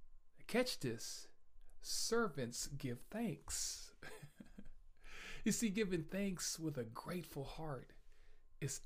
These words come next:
understanding the significance of God's purpose for your life. Because you,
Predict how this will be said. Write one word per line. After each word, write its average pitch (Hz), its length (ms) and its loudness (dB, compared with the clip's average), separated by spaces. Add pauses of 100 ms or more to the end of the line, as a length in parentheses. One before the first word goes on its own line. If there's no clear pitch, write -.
understanding 185 1000 2
the 147 100 -2
significance 190 1120 0
of - 260 -6
God's 165 640 -4
purpose - 800 -2 (420)
for 170 240 4
your 170 160 6
life. 190 600 -2 (920)
Because 151 300 4
you, 285 260 4